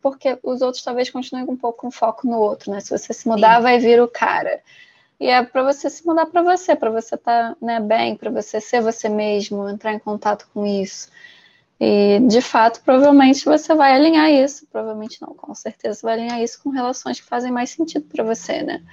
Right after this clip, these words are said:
Speaker 2: Uhum.
Speaker 1: Mas, enfim.
Speaker 2: Uhum.
Speaker 1: Um pouco, um pouco do mesmo também.
Speaker 2: Uhum. E, por fim, é, a nossa última sugestão é o reality show Casamento às Cegas, né, que se propõe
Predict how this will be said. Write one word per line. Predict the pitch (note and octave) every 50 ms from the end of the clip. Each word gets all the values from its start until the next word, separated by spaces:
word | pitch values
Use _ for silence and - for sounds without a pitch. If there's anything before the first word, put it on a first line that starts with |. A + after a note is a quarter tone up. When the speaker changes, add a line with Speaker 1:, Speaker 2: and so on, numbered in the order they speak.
| - - - - _ _ _ _ _ _ _ _ _ _ _ _ _
Speaker 2:
Uhum. | - G3 G3+ G3 G3 G3 G3 G3
Speaker 1:
Mas, | G3 F#3+ F#3 -
enfim. | G3+ G3+ G#3 - - - - - G#3+ - _ _ _ _ _ _ _ _ _ _ _ _ _ _ _ -
Speaker 2:
Uhum. | G3+ G#3 G#3 G3 F#3 F3 E3+ F#3 A3+ - _ _ _ -
Speaker 1:
Um | - _ _
pouco, | - C4 B3 B3 - - B3+ B3+ B3+ A#3+
um | B3
pouco | - - B3+ A#3+ - - C4+
do | A#3+
mesmo | A#3 A#3 - - - C4+ A#3 A3 G3
também. | - - G3+ G#3+ - - - - _ _ _ _ _ _ _ _ _ -
Speaker 2:
Uhum. | G#3 G#3+ G#3+ G#3 F#3+ F#3 F#3 - - - _ _ _ _ _ _ _ -
E, | A#3+ C4+ C4+ -
por | - F4 E4+ E4+ -
fim, | - _ - C4+ B3+ B3 B3+ C4 C#4+ E4 F#4 G4 G#4 - - - _ _ _ _ -
é, | A3 A3 G#3+ G#3+ G#3+ G#3+ G#3+ G#3 G#3 G3+ -
a | - G#3 G#3+
nossa | G#3+ G#3+ A3+ A3+ A3+ - B3
última | A#3 A#3 A#3+ B3 - - C4+ C4 B3+ B3 A#3+ A#3+
sugestão | - _ A#3+ A3+ A#3 B3 A#3 A#3+ - - - A#3 A3 A3 A3+ C4 - - -
é | A3 G#3+ G#3+
o | A3 A3+ A#3 A#3
reality | A3+ A#3 A3+ G#3+ A3 A3+ A#3+ B3+ - -
show | - - - - G#3 G#3 G#3+ A#3
Casamento | A3+ - A3+ A3+ A#3 A#3 A3 G#3+ A3 A3+ - A#3
às | G#3+ G#3+ - -
Cegas, | - G#3+ F3+ F3+ F#3+ G3 - C#4 C#4+ C#4+
né, | A#3+ A3 G3+ G#3
que | - _
se | _ _ _
propõe | - G#3 G#3 G#3 - - G#3 G3+ G3+ G#3 G#3 G#3 G#3+ G#3 G3 F#3+ F#3 F3+ F#3 -